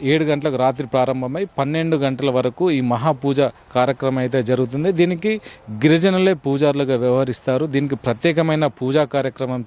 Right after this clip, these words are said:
చేస్తారు. వారు ఏదైతే తెచ్చిన నైవేద్యాలు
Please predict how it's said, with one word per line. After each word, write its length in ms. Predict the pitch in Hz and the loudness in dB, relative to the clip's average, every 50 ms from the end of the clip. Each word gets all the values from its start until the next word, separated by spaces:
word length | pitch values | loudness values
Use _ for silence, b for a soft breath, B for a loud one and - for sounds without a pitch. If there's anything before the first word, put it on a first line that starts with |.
| - | -6
చేస్తారు. 380 | 127 - - 131 127 139 156 135 - - | -6 -6 -4 -4 -2 -2 -2 -2 0 2
వారు 360 | 120 123 135 139 127 113 110 113 | 2 4 4 2 2 0 -2 0
ఏదైతే 440 | 117 131 143 170 180 175 165 190 151 | 0 2 2 2 2 0 0 -2 -2
తెచ్చిన 380 | - 151 139 - - 156 151 | 0 -2 -2 -2 -2 -2 -2
నైవేద్యాలు 800 | 139 131 127 135 139 151 147 135 147 143 143 139 143 139 120 123 | -2 0 0 0 2 2 2 2 2 2 2 2 0 -2 -4 -4